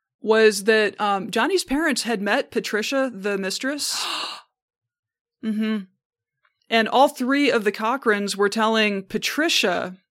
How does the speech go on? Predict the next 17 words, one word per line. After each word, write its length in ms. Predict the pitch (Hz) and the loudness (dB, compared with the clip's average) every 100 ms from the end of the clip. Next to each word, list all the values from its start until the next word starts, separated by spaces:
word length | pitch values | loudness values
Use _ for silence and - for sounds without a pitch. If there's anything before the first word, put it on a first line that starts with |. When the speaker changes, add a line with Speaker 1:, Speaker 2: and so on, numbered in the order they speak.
| _ | _
Speaker 1:
that 360 | 185 190 175 - | -6 -6 -6 -2
Barbara 720 | 214 262 330 254 190 170 185 - - | 4 4 6 4 4 2 -2 -10 -4
was 220 | 190 185 | -4 -4
blocking 880 | 190 202 214 262 269 220 185 175 180 _ _ _ _ 180 | -4 0 2 2 0 -2 -4 -8 -12 _ _ _ _ -2
Johnny's 420 | 214 214 233 202 | 2 4 2 2
efforts 520 | 185 185 190 175 - | -2 -2 -4 -2 -4
to 160 | - 214 | -4 0
get 180 | 202 | 2
a 100 | 190 | 2
desperately 680 | 190 196 220 220 - 208 202 | 0 4 2 2 0 0 2
wanted 380 | 185 180 180 175 | 0 -2 -4 -6
divorce 840 | 185 165 180 175 170 170 - - - _ _ _ _ _ _ | -10 -6 -4 -2 -2 -4 -6 -6 -12 _ _ _ _ _ _
from 260 | - 208 208 | -4 -4 -2
his 220 | 190 165 | -2 0
shrill, 960 | - - - - - 208 202 196 202 - | 0 0 -2 -4 -2 0 2 2 0 -6
shrew 480 | - - 220 202 196 | -6 -4 -2 0 0
wife. 720 | 185 185 185 170 170 170 - | 0 0 2 2 -2 -6 -14